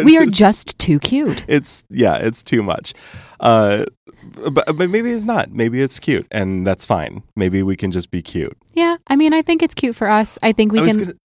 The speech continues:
Speaker 1: let
Speaker 2: Yeah.
Speaker 1: it be cute for other people, too, if they want it to be.
Speaker 2: Exactly. Maybe people are sitting here right now and going, "This isn't that cute, guys."
Speaker 1: Yeah.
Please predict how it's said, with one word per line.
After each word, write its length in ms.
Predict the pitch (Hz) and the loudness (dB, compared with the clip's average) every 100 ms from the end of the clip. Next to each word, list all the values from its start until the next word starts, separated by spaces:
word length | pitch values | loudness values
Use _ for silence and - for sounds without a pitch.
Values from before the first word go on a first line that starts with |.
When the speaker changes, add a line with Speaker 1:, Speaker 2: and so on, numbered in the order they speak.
| _ - | _ -8
Speaker 1:
let 280 | 208 208 202 | 0 4 4
Speaker 2:
Yeah. 60 | |
Speaker 1:
it 100 | 202 | 2
be 120 | - 196 | 0 -4
cute 220 | - 185 | -2 -2
for 120 | 175 | -2
other 160 | 180 190 | -2 -2
people, 280 | 180 170 | -2 -2
too, 200 | 165 190 | -2 0
if 120 | 185 185 | 0 0
they 140 | 175 | -2
want 360 | 160 139 170 277 | -2 -4 -6 -6
it 140 | 330 | -8
to 60 | - 330 | -2 0
be. 100 | 311 | 2
Speaker 2:
Exactly. 540 | 415 453 - 131 104 - | 2 0 -4 -4 -4 -4
Maybe 400 | 117 120 131 156 | -2 -2 -2 -4
people 380 | - 143 - 110 | -6 -8 -6 -4
are 160 | 95 | -4
sitting 340 | 95 - 107 123 | -6 -4 -4 -4
here 400 | 104 85 82 85 _ _ _ | -4 -2 -4 -6 _ _ _
right 300 | 101 104 104 | -4 0 0
now 240 | 104 107 107 | 0 -2 -2
and 80 | 92 | -2
going, 280 | 95 95 92 - - - | -2 -2 -6 -18 -20 -14
"This 160 | 285 - | -10 -6
isn't 220 | 392 330 | -4 -2
that 180 | 180 147 | -2 -4
cute, 260 | - 247 - | -4 -6 -6
guys." 400 | 127 - 92 - _ _ _ - | -8 -8 -10 -16 _ _ _ -6
Speaker 1:
Yeah. 360 | 269 254 226 | 0 0 0